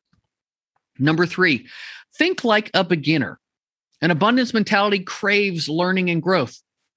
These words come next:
requiring an underlying knowledge that you don't know everything, but you can learn everything. You can cultivate an attitude of openness and enthusiasm, along with the willingness to override pre-existing preconceptions,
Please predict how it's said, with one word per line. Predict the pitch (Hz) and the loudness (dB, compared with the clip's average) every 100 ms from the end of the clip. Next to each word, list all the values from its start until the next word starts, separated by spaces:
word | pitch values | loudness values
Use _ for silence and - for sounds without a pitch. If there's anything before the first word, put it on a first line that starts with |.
| _ | _
requiring | 151 - 233 240 233 214 | -8 0 2 4 4 2
an | 170 175 | 0 0
underlying | 226 226 208 196 175 | 2 2 2 2 0
knowledge | 185 196 160 135 | 0 0 -2 -6
that | 147 | -8
you | 160 | -8
don't | 151 196 226 | 0 0 2
know | 190 208 214 | 2 2 2
everything, | 156 147 139 147 | 0 -2 -2 -2
but | 147 - | -2 -4
you | 175 | -4
can | - 208 208 202 | -2 0 2 0
learn | 175 208 226 156 | 0 2 2 2
everything. | 113 113 101 95 85 76 _ _ _ _ _ - - - | 0 -4 -6 -8 -12 -12 _ _ _ _ _ -20 -8 -2
You | 202 | 0
can | 233 | 0
cultivate | - 262 359 202 147 | 2 0 0 0 2
an | 127 120 | 2 0
attitude | 131 139 131 156 147 | 0 0 -4 -4 -2
of | 113 - | -4 0
openness | 185 190 160 139 | 0 2 0 0
and | 123 123 | -2 -2
enthusiasm, | 120 117 214 220 151 110 107 95 _ - - - | -2 0 0 2 2 0 -2 -14 _ -20 -18 -4
along | 147 175 220 254 | 0 2 4 4
with | 240 | 2
the | 214 | 2
willingness | 190 269 254 247 247 | 2 2 2 0 0
to | - | 0
override | 214 254 254 185 180 185 | 0 0 0 2 0 -2
pre-existing | - 202 151 147 160 175 175 165 - - - | -6 -4 -2 -2 -2 -2 -2 -4 -16 -20 -2
preconceptions, | 170 156 175 226 226 - 104 - | 0 2 0 2 0 -2 -4 -6